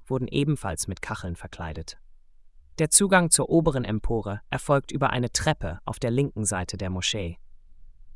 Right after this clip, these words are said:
Für reichlich natürliches Licht sorgen die übereinanderliegenden Fenster in jeder Wand. Der Hauptgebetsraum wird von einer einzigen Kuppel überspannt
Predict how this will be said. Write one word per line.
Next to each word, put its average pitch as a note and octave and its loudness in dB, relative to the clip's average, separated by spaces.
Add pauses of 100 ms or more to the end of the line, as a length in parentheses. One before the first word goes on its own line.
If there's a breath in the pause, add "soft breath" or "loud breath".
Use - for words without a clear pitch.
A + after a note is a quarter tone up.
Für D#3+ 6
reichlich F3 6
natürliches E3 2
Licht - 0 (120)
sorgen B2+ 2
die A2+ -2
übereinanderliegenden A2 2
Fenster G#2 -2
in G#2+ -2
jeder G2+ -2
Wand. E2+ -8 (460)
Der D#3+ 6
Hauptgebetsraum D#3 4 (100)
wird C3+ -2
von C3+ 0
einer B2 2
einzigen C3 2
Kuppel A2 -2
überspannt - -4